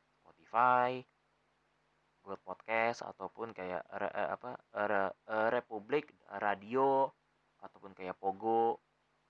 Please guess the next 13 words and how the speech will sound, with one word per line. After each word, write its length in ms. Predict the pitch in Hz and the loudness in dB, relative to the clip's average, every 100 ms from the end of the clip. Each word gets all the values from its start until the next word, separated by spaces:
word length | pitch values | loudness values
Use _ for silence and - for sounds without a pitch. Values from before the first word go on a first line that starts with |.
| _ _ - | _ _ -8
dan 480 | 87 85 85 87 87 | -6 -6 -8 -10 -12
lain-lain 400 | 90 87 87 87 87 87 | -14 -14 -14 -14 -16 -20
gitu. 160 | - 85 _ _ _ - | -20 -20 _ _ _ -16
Oke, 160 | 165 - _ - | -16 -16 _ -18
segitu 240 | 117 107 | -8 -4
aja. 320 | 95 131 165 - _ _ | -2 -2 -2 -6 _ _
Kurang, 240 | - 82 85 85 | -20 -20 -20 -16
kurang 200 | - 123 127 | -2 0 2
lebih 160 | 104 | -2
mohon 160 | 92 90 | -4 -6
maaf. 320 | 87 127 170 - _ _ _ _ _ | 0 4 4 0 _ _ _ _ _
Sampai 160 | - | -14
jumpa 480 | 196 196 165 165 160 | -12 2 6 8 6